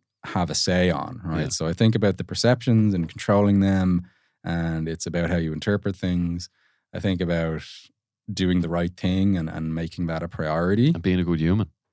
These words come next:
Speaker 1: Yeah.
Speaker 2: Yeah. Like, it's just, it's just basic things, but it's great just having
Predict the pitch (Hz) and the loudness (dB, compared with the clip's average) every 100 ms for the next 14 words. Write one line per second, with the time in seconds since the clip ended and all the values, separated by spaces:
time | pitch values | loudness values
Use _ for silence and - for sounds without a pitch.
0 | - 127 - - 95 165 - _ - 92 | 0 0 0 0 2 2 -2 _ -8 -6
1 | 104 - - - 123 175 - 123 170 - | -2 -2 -4 -4 -2 -2 -2 -4 -4 -8
2 | - 120 123 90 87 - 120 135 - - | -6 -4 -4 -4 -4 2 4 4 0 -4
3 | 95 104 80 | -2 0 0